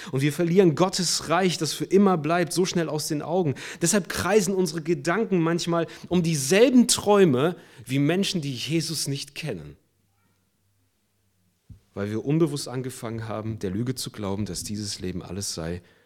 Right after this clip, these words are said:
was wir haben. Und so greifen auch wir manchmal, wir krallen uns an Dinge fest, die wir einmal für immer hinter uns lassen müssen. Weil wir nicht mehr genügend davon überzeugt sind,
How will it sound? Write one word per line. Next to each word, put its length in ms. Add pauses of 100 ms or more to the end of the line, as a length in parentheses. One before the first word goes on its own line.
(180)
was 200
wir 140
haben. 240 (220)
Und 100
so 140
greifen 400
auch 180
wir 140
manchmal, 420
wir 160
krallen 540
uns 180
an 220
Dinge 280
fest, 460 (240)
die 100
wir 140
einmal 280
für 200
immer 280
hinter 340
uns 220
lassen 340
müssen. 320 (960)
Weil 220
wir 80
nicht 260
mehr 100
genügend 440
davon 240
überzeugt 560
sind, 220